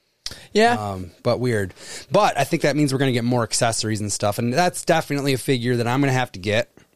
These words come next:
Speaker 2: I'm excited for that. We also got reveals for, uh, Unmatched Series seven.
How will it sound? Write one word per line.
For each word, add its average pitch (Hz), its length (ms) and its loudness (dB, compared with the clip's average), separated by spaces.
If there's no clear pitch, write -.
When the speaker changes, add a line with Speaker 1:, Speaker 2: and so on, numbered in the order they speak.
Speaker 2:
I'm 101 260 -2
excited 120 440 0
for 107 140 -6
that. 131 360 -2
We 151 220 4
also 151 460 2
got 147 240 0
reveals 143 560 2
for, 127 640 4
uh, 110 600 2
Unmatched 151 760 0
Series 143 460 2
seven. 214 640 2